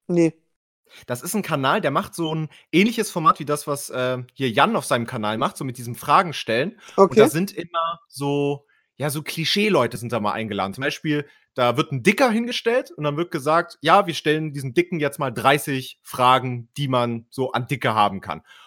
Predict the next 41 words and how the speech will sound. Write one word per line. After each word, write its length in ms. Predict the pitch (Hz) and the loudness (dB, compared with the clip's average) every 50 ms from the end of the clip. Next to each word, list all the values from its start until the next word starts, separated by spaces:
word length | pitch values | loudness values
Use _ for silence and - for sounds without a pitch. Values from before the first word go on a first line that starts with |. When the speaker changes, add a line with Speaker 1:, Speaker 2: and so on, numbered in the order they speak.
| _ _ - | _ _ 0
Speaker 2:
Oder 420 | 156 151 156 143 147 143 131 - | 2 2 4 4 4 4 2 2
an 80 | 135 131 | -2 -4
eine 120 | 127 123 | -4 -2
Domina 480 | 113 147 147 151 147 127 113 104 95 87 | 0 0 2 2 0 -2 -4 -4 -6 -6
und 120 | 92 95 | -6 -4
was 160 | 113 123 - | -6 -6 -6
auch 80 | 117 - | -8 -8
immer. 200 | 160 196 220 175 | -6 -6 -4 -6
Und 140 | 139 131 123 | -6 -8 -4
die 80 | 135 | -2
hatten 240 | 160 196 - 214 190 | -2 -2 -2 -2 -2
mal 220 | 175 170 165 - - _ | -2 -2 -2 -4 -6 _
auch 200 | - 143 147 - | -2 -2 -2 -2
jemanden, 360 | - 156 139 143 143 143 135 | -4 -4 -2 -2 -2 -2 -4
der 320 | 123 135 127 127 123 123 - _ _ _ _ _ | -2 -2 -2 -2 -2 -4 -8 _ _ _ _ _
abgestochen 720 | - 185 180 - - 156 - - - 135 117 - 123 110 98 | 2 2 2 2 0 -2 0 0 0 0 0 0 -4 -4 -4
wurde 320 | 107 92 85 90 78 - _ _ _ _ _ _ _ _ _ - | -2 -2 -2 -4 -6 -8 _ _ _ _ _ _ _ _ _ -6
als, 400 | 104 101 92 90 87 - - - 92 98 | -4 -4 -4 -4 -6 -8 -10 -6 2 4
Speaker 1:
Ja. 200 | 175 160 156 90 | 4 4 4 2
Speaker 2:
ähm, 260 | 82 78 - _ _ _ _ _ _ _ _ _ _ - | -4 -14 -20 _ _ _ _ _ _ _ _ _ _ -20
als, 280 | - - - - - - | -20 -20 -20 -20 -20 -20
äh, 60 | - _ _ | -20 _ _
als 220 | - 113 101 - - | -8 -8 -8 -2 0
Gast 280 | 123 113 110 - - | 0 0 0 -2 -4
da. 60 | 110 90 | -4 -4
Und 100 | 90 104 | -4 -4
der 80 | 123 | -4
wird 120 | 123 143 156 | -2 0 0
dann 100 | 147 139 | 0 4
fünfzehn 300 | - 185 180 175 - 214 | 6 6 6 8 8 6
Speaker 1:
Okay. 60 | 160 | 6
Speaker 2:
Minuten 180 | 156 160 - 151 | 6 2 -4 -8
lang 100 | 135 139 | -8 -8
interviewt. 320 | 143 - 139 135 - 107 | -10 -12 -14 -14 -12 -6
Super 240 | 113 156 202 196 143 | -2 0 0 2 0
interessanter 460 | 131 - - 127 - 131 117 131 117 | -2 -4 -8 -8 -8 -6 -4 -6 -6
Kanal, 280 | - 131 113 104 101 101 | -6 -4 -4 -2 -4 -4
kann 160 | - 113 110 | -4 -8 -8
ich 80 | - | -8
jedem 180 | - 139 135 139 | -8 -8 -8 -8
empfehlen. 340 | 139 - - 143 147 175 | -10 -6 -2 -2 -2 -2